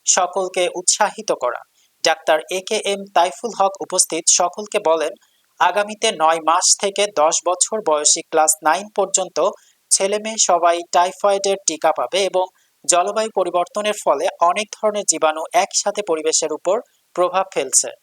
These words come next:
বাচ্চাদের পাঁচ থেকে ছয় দিনের জ্বর হচ্ছে, এজন্য শুরুতেই ফার্মেসি থেকে অ্যান্টিবায়োটিক ব্যবহার না করে ডাক্তারের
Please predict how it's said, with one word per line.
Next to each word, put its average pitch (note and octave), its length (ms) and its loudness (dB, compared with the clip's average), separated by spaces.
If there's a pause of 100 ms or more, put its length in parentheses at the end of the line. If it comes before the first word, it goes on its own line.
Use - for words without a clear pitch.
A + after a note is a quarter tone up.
(300)
বাচ্চাদের F3 520 2 (120)
পাঁচ F#3 160 2 (120)
থেকে A3 160 -6 (120)
ছয় F3 240 -2
দিনের F3 200 -2 (100)
জ্বর E3 240 2
হচ্ছে, - 300 -2 (360)
এজন্য E3 380 0 (440)
শুরুতেই A3 520 0
ফার্মেসি F#3 400 0 (100)
থেকে F#3+ 180 -2 (100)
অ্যান্টিবায়োটিক E3 720 0 (240)
ব্যবহার F3 360 0 (140)
না E3 80 4 (120)
করে D#3 200 0 (500)
ডাক্তারের G#3+ 360 0